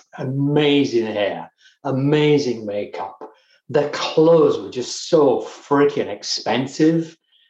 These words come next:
and so good looking. And the way they carried themselves was just off the charts. Now, I'm not even touching on how they colored hair and how they cut hair.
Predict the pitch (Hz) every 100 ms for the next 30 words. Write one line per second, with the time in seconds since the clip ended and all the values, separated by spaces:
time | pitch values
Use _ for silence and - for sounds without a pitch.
0 | _ 123 120 - - 156 151 113 110 120
1 | 143 - 143 143 143 143 _ _ _ 156
2 | 151 185 202 127 - - 135 151 147 151
3 | 147 - 139 135 139 139 143 113 117 120
4 | - 151 143 - _ 151 147 - 107 -
5 | 107 92 - - - - _ 170 151 143
6 | 156 233 226 - _ 214 214 170 156 -
7 | - 233 247 - 127 104 90 98 123 135
8 | - - - 180 214 - - - - _
9 | _ _ _ _ _ _ _ _ - 139
10 | 135 117 117 - 165 185 - 98 87